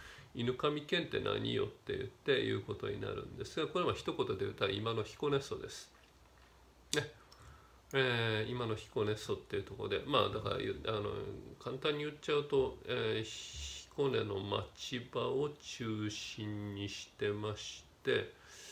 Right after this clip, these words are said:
えー、それから湖岸で言うたら大藪までが移民村、代表的な移民村で言うと大藪までが、えー、こう、彦根蘇ですね。えー、だから昔の言うか、言い方で言うと犬上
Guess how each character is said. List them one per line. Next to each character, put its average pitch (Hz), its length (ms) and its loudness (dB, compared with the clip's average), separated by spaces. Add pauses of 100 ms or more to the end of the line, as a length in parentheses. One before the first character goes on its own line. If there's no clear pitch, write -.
(680)
え 123 140 0
ー、 - 20 -2
そ 127 60 0
れ 143 80 2
か 139 160 4
ら 123 200 8
湖 139 460 4
岸 - 20 -8
で 139 80 0
言 139 80 2
う - 0 -
た 123 140 -2
ら 107 60 0
大 220 340 2
藪 104 320 4
ま 110 220 -4
で 98 300 -2
が 131 220 4 (240)
移 131 100 -2
民 135 240 0
村、 135 220 2 (160)
代 139 260 2
表 139 160 -4
的 139 200 -2
な 135 100 2
移 131 80 0
民 131 260 -2
村 131 220 2
で 127 160 0
言 123 120 -4
う 123 60 -8 (140)
と 147 80 0
大 165 440 0
藪 123 260 0
ま 120 260 -2
で 123 240 -4
が、 151 260 0 (640)
え 120 40 0
ー、 107 1800 0
こ 107 120 0
う、 - 20 0
彦 107 320 2
根 98 100 2
蘇 - 180 -8
で 104 120 -8
す - 160 -6
ね。 110 220 2
え 123 100 -2
ー、 117 40 -2
だ 113 100 2
か 107 80 -2
ら - 60 -2
昔 110 380 0
の 107 80 2
言 107 200 2
う 101 40 -2
か、 - 240 -6
言 113 140 -2
い 101 60 -4
方 104 280 -4
で 98 80 -4
言 104 120 -2
う - 20 -6
と - 160 -2
犬 110 240 0
上 104 280 -4